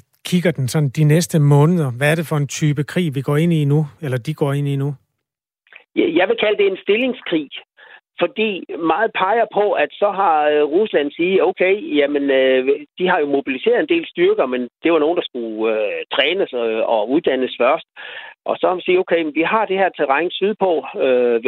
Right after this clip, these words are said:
Speaker 2: og vi har stadigvæk en del østpå, og så op, øh, mod nordøst, i, øh, der har man lavet nogle forsvarslinjer og lignende, og meget peger på, at man siger, nu vil man sådan forsøge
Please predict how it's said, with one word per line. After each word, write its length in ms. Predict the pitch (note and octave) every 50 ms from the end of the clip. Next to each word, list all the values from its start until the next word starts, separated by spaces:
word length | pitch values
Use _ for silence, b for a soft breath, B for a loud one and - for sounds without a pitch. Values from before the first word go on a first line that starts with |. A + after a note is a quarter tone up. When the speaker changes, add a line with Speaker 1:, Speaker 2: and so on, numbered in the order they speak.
| B2 C3
Speaker 2:
og 60 | B2+
vi 80 | - D#3+
har 340 | E3 F3 F3 E3 C#3 C3 C3
stadigvæk 420 | - - D#3 E3 F3+ E3 D3+ C#3
en 100 | D3 C3+
del 180 | E3 D#3 C#3+ C3+
østpå, 360 | D#3 G3 G3+ - - F3 F3 D#3 C#3+
og 60 | C3
så 80 | D#3+ E3 E3 E3
op, 100 | E3+ - -
øh, 200 | D3 C3+ C3 C3
mod 260 | C#3 C#3 C#3+ C#3+ C#3
nordøst, 560 | C3+ C3 C3+ B2+ C3 C3 D3 F3 F#3 - _ -
i, 160 | B2 A#2+ A#2 A2+ A2+ A2+
øh, 40 | A#2 - B B B B B -
der 60 | C#3+
har 120 | D3+ E3+ D#3
man 200 | C#3 B2+ B2 A#2+
lavet 260 | C3+ D3 D3+ C#3+ -
nogle 200 | A#2 A2+ A#2 A#2 -
forsvarslinjer 840 | C3 C#3 E3+ - - C3+ A#2+ A#2+ - - C3+ C3 C#3 D3 D#3+ D#3+
og 180 | C#3+ C3 B2 B2
lignende, 380 | A#2+ B2+ C#3+ D#3 E3+ F3 D#3 -
og 160 | - C3+ B2+
meget 260 | C3 D3 F#3 G#3 G#3 -
peger 240 | - E3+ F#3+ F#3+ F3 -
på, 120 | F3 F3
at 60 | D3
man 100 | C#3+ D3 -
siger, 160 | D#3+ D#3 D#3
nu 80 | E3+ F#3 -
vil 140 | G#3 G3 F3
man 160 | E3+ D#3+ D3 D3
sådan 520 | - - - - E3+ F#3 F#3+ G3 G3 F#3 - - F3+ G#3 - B B B B B B -
forsøge 480 | D3 C#3+ - - A3+ A#3 G#3 E3 C#3